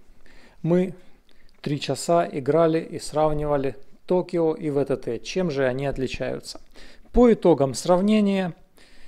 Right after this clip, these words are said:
ни я, ни мой напарник никаких различий, кроме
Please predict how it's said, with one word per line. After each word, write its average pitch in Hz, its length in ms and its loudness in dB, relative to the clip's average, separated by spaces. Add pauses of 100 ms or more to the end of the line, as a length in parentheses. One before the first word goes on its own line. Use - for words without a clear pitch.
(160)
ни 180 180 0
я, 180 500 -2
ни 143 320 -6
мой 131 560 -4
напарник 175 840 -6 (920)
никаких 170 1000 -4
различий, 151 800 -4 (760)
кроме 139 560 -2